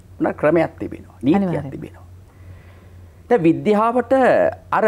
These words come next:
Speaker 1: බේස් එක අපි කියන මොනවා සිංහලේ?
Speaker 2: පදනම.
Speaker 1: පදනම කොතන? ගණිතය.
Speaker 2: හ්ම්.
Speaker 1: ගණිතය නැත්නම් විද්‍යාවක් නැහැ. දැන් ඇත්ත වශයෙන්ම වෙලාවක් කියන ගණිතයක් තමයි. මේ ගණිතය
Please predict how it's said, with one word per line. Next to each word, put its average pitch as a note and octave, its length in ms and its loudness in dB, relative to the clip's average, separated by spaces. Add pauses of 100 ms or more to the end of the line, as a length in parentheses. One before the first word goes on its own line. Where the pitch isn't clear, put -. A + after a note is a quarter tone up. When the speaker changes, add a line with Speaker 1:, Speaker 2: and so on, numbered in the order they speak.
(120)
Speaker 1:
බේස් D#3 460 0
එක G#2 160 -6
අපි A#2 160 -2
කියන D#3+ 220 0
මොනවා D3 260 2
සිංහලේ? E3+ 400 -4 (180)
Speaker 2:
පදනම. C3+ 460 -4
Speaker 1:
පදනම D3+ 680 2
කොතන? C3+ 320 -2
ගණිතය. C3 520 -4 (600)
Speaker 2:
හ්ම්. F3+ 200 -6
Speaker 1:
ගණිතය G#2+ 440 -2
නැත්නම් F3+ 300 -4
විද්‍යාවක් G3 600 -4
නැහැ. E3 260 -6 (1400)
දැන් - 300 -2
ඇත්ත - 240 -8
වශයෙන්ම B3+ 360 2
වෙලාවක් E3+ 500 2
කියන B3+ 220 2
ගණිතයක් G3+ 500 0
තමයි. - 260 -10 (100)
මේ F3+ 220 0
ගණිතය C#3 520 0